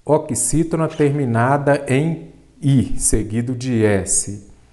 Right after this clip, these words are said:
Neste caso, será que país, a justificativa pra ter acento, então você observa, tem acento aqui, não é isso? Vamos separar em sílaba. Então aqui, ó, ela é uma palavra oxítona. A justificativa, ok, ela é oxítona porque a sílaba tônica é a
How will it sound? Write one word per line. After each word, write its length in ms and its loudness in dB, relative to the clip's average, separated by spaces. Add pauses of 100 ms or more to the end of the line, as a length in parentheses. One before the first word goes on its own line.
(180)
Neste 320 2
caso, 360 0
será 240 2
que 100 -6
país, 640 0
a 320 0
justificativa 920 -2 (320)
pra 160 0
ter 260 0
acento, 480 -2
então 240 -6
você 140 -8
observa, 520 -4
tem 280 -4
acento 520 -4
aqui, 220 -4
não 180 -2
é 80 -2
isso? 220 0 (260)
Vamos 200 -4
separar 280 0
em 100 2
sílaba. 440 0 (920)
Então 160 -2
aqui, 220 -4
ó, 160 -6
ela 220 2
é 40 2
uma 140 -2
palavra 460 -4
oxítona. 680 -2 (400)
A 80 2
justificativa, 800 0
ok, 340 0
ela 140 0
é 40 2
oxítona 540 -4
porque 160 -8
a 100 0
sílaba 380 -2
tônica 500 -4
é 200 0
a 240 0